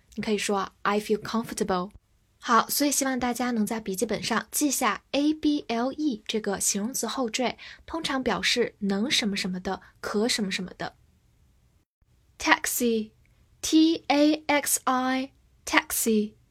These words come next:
这里的 A 发它最常见的音，大口 A，X 发 X，最后末尾发 I，taxi。它是一个名词，表示出租车。造个句子，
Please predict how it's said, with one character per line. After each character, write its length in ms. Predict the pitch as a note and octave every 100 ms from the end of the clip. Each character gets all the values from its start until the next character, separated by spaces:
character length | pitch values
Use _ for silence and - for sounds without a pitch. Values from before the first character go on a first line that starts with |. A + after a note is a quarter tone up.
| _ _ - _ _
这 160 | E4
里 140 | E4 A#3+
的 200 | G#3+ -
A 320 | C#4 D4+ E4+ -
发 200 | C4+ B3
它 100 | B3
最 140 | C4
常 200 | - G3+
见 160 | G#3+ A3
的 60 |
音， 340 | G#3+ G#3+ A3 -
大 180 | B3 G#3
口 320 | - G#3 - -
A，X 1400 | C#4 D4+ _ _ _ - - - _ E4+ - - -
发 340 | - B3+ A#3 A#3+
X， 360 | - - - - _ _ _ _ _
最 160 | - A#3
后 100 | A#3+
末 240 | A#3+ A3+
尾 160 | G3 -
发 300 | - G#3 -
I，taxi。 1400 | A#3+ A#3+ _ _ _ - _ _ - D4+ - - G#3 G#3 _ _ _ _ _ _ _
它 140 | F4
是 160 | F4+ G4
一 80 | D4+
个 80 |
名 240 | C#4+ A3+ C4
词， 380 | - A3+ G3 -
表 180 | G3+ G3
示 240 | - G#3+
出 200 | - B3+
租 120 | C4
车。 380 | B3+ C#4+ D4+ D#4 _ _ _ _ _ _
造 180 | - C4
个 80 | A3+
句 160 | A3 A#3
子， 320 | A3 G#3